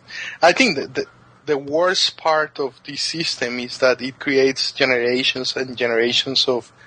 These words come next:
handicapped people who were trained and constrained since,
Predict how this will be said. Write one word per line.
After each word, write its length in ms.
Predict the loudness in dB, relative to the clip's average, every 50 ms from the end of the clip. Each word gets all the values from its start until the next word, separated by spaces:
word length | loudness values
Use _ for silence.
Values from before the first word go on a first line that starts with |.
| -20 _ -4
handicapped 640 | 2 2 4 4 2 -2 -4 2 2 2 2 2 -4
people 460 | -10 -10 -8 -6 -4 -4 -4 -4 -6 _ -20 -20 -20 -20 -20 -20 -20 _ -14 -8
who 180 | -4 -2 -2 2
were 500 | 2 4 6 6 6 6 6 4 4 2 -2 -14 _ _ _ _ _ _ _ _ _ _ _ _ _ -8
trained 500 | -6 -2 2 4 4 4 6 4 4 4
and 200 | 4 4 2 0
constrained 600 | -2 -2 0 2 2 0 2 2 2 2 2 0
since, 440 | -2 -2 0 -2 -2 -2 -4 -4 -6